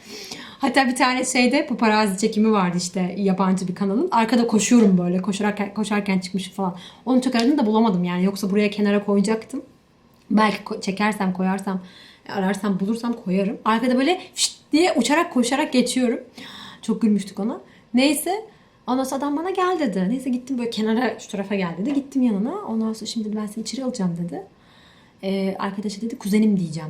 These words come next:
dedi. "Bizim bilet hakkımız oluyor çünkü." dedi. "Bir kişilik." dedi. "Şimdi yanındaki kızlar yanında söyleyemedim. Onlar çok kalabalıklardı." dedi. "Sen" dedi, "benim hakkım var." dedi. "Gir izle." dedi. Ay ben orada böyle, "Ne?" <laughs> Thank you very much, thank you very much.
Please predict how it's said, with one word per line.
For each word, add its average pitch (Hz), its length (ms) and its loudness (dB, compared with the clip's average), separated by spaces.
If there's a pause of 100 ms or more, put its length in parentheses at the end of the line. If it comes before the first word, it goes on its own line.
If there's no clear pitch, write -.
dedi. 262 280 -10
"Bizim 214 320 -2
bilet 240 220 -2
hakkımız 240 320 -2
oluyor 220 280 0
çünkü." 180 220 -6
dedi. 175 160 -8
"Bir 190 100 -2
kişilik." - 360 -8
dedi. 185 200 -8 (500)
"Şimdi 202 200 -2
yanındaki 208 240 -2
kızlar 208 320 -2
yanında 202 280 0
söyleyemedim. 208 520 0
Onlar 175 260 -2
çok 220 180 -10
kalabalıklardı." 160 640 -10
dedi. 175 200 -12 (720)
"Sen" 247 220 -2
dedi, 262 340 -4
"benim 220 320 2
hakkım 185 420 -2
var." 175 80 0
dedi. 214 180 -2
"Gir 233 120 2
izle." 202 240 0
dedi. 165 280 -6 (200)
Ay 202 760 -14
ben 247 100 2
orada 269 320 4
böyle, 339 180 6
"Ne?" 466 320 6 (500)
<laughs> 427 380 8
Thank 392 260 6
you 415 80 8
very 370 140 2
much, 370 260 4
thank 320 240 -6
you 285 100 0
very 277 120 -2
much. 269 340 -4